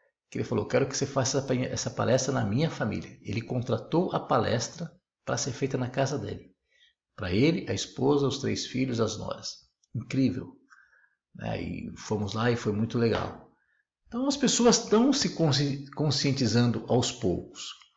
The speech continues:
E aí nós criamos as formações ecef. Então, com toda a minha experiência, com toda a minha bagagem.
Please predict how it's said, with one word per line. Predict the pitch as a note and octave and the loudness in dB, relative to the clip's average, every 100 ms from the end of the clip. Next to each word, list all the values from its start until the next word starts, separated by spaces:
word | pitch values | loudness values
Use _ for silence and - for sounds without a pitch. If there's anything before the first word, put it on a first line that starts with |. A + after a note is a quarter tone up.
| _ _ _ _ _ - - - _ _ | _ _ _ _ _ -16 -16 -20 _ _
E | D#4+ | 10
aí | G3 | 10
nós | G#3 - | 10 8
criamos | A#3 F#3+ G3 | 8 8 8
as | G3+ | 8
formações | G#3 G3 F#3+ F#3 F#3 | 8 6 6 4 6
ecef. | A3 - F3+ A2 - | 6 6 4 4 0
Então, | - - | -8 -4
com | - | -4
toda | - E3+ | 0 4
a | E3 | 4
minha | D#3+ | 4
experiência, | - E3+ C#3+ D3+ F3 E3+ C#3+ | 2 4 6 6 6 4 2
com | D3 | 0
toda | C3+ C#3+ C#3 | 0 4 4
a | |
minha | C#3 | 6
bagagem. | C3+ D3 A#2+ C3+ D3+ F3+ | 6 8 8 8 6 4